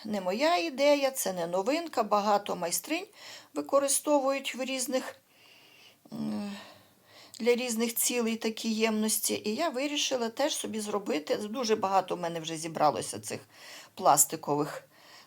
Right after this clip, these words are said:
таких ємностей. Вирішила їх утилізувати з користю. Маркером відмітила,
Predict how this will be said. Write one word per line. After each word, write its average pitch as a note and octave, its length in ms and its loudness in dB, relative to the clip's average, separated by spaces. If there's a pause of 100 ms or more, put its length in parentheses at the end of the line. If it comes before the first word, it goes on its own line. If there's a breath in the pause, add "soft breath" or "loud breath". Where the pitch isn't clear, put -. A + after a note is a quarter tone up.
таких - 380 -6
ємностей. E4+ 520 0
Вирішила C#4 520 0
їх C4 440 -2
утилізувати G#3 880 -2 (460 loud breath)
з - 120 -6
користю. D3 760 2 (580 loud breath)
Маркером B3 560 6
відмітила, G3 720 2